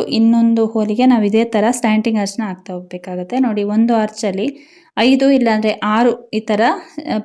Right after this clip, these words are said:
ಪುಟ್ಟದಾಗಿ ಸ್ಲ್ಯಾಂಟಿಂಗ್ ಆರ್ಚ್‌ಗಳು ಬರುತ್ತೆ. ಇದನ್ನ ನಾಲ್ಕು ಚೈನ್ ಗ್ಯಾಪ್ ಎಲ್ಲಿ ಲಾಕ್ ಮಾಡಿರ್ತೀವಿ ಅದೇ ಗ್ಯಾಪಿಗೆ ಹೋಗಿ ಸಿಂಗಲ್ ಕ್ರೋಶೆದಲ್ಲಿ ಲಾಕ್ ಮಾಡ್ಕೋಬೇಕು.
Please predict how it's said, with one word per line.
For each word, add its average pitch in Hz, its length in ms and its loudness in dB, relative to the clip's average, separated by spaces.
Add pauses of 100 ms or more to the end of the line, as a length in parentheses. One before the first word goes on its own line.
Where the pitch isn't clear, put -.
ಪುಟ್ಟದಾಗಿ 247 580 0
ಸ್ಲ್ಯಾಂಟಿಂಗ್ 214 500 -4
ಆರ್ಚ್‌ಗಳು 196 420 -8
ಬರುತ್ತೆ. 185 380 -4 (480)
ಇದನ್ನ 269 340 4
ನಾಲ್ಕು 226 320 2
ಚೈನ್ 247 260 4
ಗ್ಯಾಪ್ 240 280 0
ಎಲ್ಲಿ 233 220 2
ಲಾಕ್ 226 300 0
ಮಾಡಿರ್ತೀವಿ 214 500 -2
ಅದೇ 214 200 0 (100)
ಗ್ಯಾಪಿಗೆ 226 400 -2
ಹೋಗಿ 208 220 -4
ಸಿಂಗಲ್ 220 360 -2
ಕ್ರೋಶೆದಲ್ಲಿ 208 500 -6
ಲಾಕ್ 208 280 -6
ಮಾಡ್ಕೋಬೇಕು. 190 640 -4